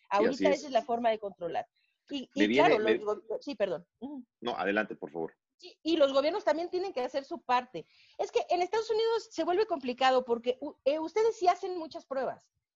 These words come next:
Speaker 2: O sea, de hecho, hacen muchas pruebas diagnósticas.
Speaker 1: Es lo que le iba a decir. Aquí, aquí se están
Speaker 2: Ujú.
Speaker 1: haciendo bastantes pruebas y afortunadamente la gente tiene acceso.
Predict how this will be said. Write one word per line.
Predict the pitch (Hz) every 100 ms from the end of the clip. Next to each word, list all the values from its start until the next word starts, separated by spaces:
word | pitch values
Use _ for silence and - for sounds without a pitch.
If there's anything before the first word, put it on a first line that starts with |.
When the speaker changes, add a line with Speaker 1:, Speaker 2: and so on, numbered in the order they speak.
| -
Speaker 2:
O | 233
sea, | 285
de | 247 277
hecho, | 294 - 285
hacen | 302 349
muchas | 302 302 294
pruebas | 247 247 240
diagnósticas. | 190 190 196 135
Speaker 1:
Es |
lo | 165
que | 151
le |
iba | 143
a | 127
decir. | 120 107
Aquí, | - 139 -
aquí | 110 - 170
se |
están | 185 - 151
Speaker 2:
Ujú. |
Speaker 1:
haciendo | 143 123 127 127
bastantes | 104 - 104 104 98
pruebas | 92 85 87 101 -
y | 92
afortunadamente | 85 80 - 95 98 98 107
la | 90
gente | 95 87 95
tiene | 98 92 92
acceso. | 85 - 87 - 98 113